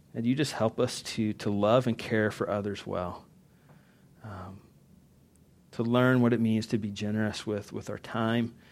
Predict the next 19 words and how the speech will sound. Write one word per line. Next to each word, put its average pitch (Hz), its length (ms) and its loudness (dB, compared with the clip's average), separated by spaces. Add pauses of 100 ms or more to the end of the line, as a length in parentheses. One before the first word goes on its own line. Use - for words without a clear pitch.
(300)
and, 110 280 -4
and 110 120 -2
our 101 200 -4
energy 120 580 2
and 110 280 -4
our 117 120 -2
concern, 120 600 -2 (800)
uh, 107 220 -12
for 110 280 -2
others, 98 480 -6 (800)
um, 113 180 -8
that 107 100 -2
we 120 320 4
are 143 60 8
to 139 140 0
be 110 260 2
your 107 120 0
presence, - 720 -2 (400)
um, 101 420 -12